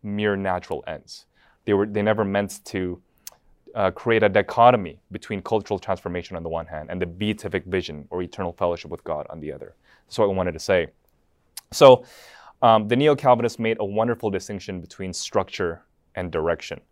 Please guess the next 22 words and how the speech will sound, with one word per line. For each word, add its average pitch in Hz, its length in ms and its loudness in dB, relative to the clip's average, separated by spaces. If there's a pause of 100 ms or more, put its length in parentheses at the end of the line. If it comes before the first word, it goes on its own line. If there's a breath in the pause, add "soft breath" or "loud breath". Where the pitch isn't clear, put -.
(560 soft breath)
Um, 92 360 0
cultures 135 460 2
are 110 160 -4
gonna 107 200 -4
continue 110 580 -4
to - 160 -12
organically 107 680 -2
and 98 160 -6
naturally 98 440 -4
create 98 340 -6
their 95 100 -4
own 92 120 -4
structures. - 480 -4
So 92 260 -4
we 87 160 -6
have 90 220 -4
lots 98 200 2
of 98 80 -12
human 113 240 -2
structures, 107 400 -4
human 92 240 -8
families, 110 640 0